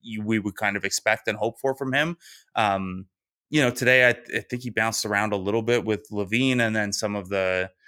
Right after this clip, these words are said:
some of the point guards and then even a little bit of time on Vooch. And I, I didn't notice many, um,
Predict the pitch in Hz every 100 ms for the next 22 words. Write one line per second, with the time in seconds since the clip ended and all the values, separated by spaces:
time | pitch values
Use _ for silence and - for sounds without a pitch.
0 | _ _ - 113 98 - 104 101 104 101
1 | 104 98 98 101 104 98 101 95 98 98
2 | 104 98 95 98 98 123 131 107 107 113
3 | 95 123 120 117 110 107 - 104 104 98
4 | 98 92 _ _ _ 92 92 90 90 87